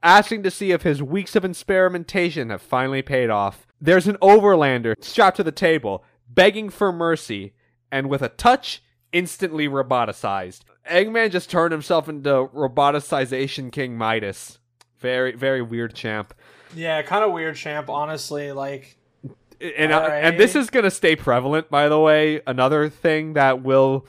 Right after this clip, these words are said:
Speaker 1: there, there's gonna be some arcs revolving around this concept.
Speaker 2: See, I don't really like what, what happens with Eggman for, like, the next, like, fifty issues, because the,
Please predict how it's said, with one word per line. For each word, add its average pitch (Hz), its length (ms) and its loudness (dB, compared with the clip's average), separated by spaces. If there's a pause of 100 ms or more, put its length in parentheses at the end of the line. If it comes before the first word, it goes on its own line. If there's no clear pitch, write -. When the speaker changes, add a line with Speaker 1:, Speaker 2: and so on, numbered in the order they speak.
Speaker 1:
there, 226 120 4
there's 240 240 4
gonna 254 160 2
be 208 100 0
some 175 280 -2
arcs 139 320 0
revolving 117 480 0
around 107 260 -2
this 98 140 -14
concept. 98 720 -8
Speaker 2:
See, 277 240 -6
I 269 200 -2
don't 508 200 -2
really 359 240 -2
like 190 460 -2 (180)
what, 170 320 -12 (180)
what 165 180 -12
happens 151 680 -10
with 135 160 -20
Eggman 131 760 -16
for, 156 120 -10
like, 151 200 -6
the 156 100 -10
next, 151 440 -10
like, 147 360 -8 (440)
fifty 135 460 -16
issues, 123 640 -20 (600)
because 254 440 -2 (280)
the, 262 100 -4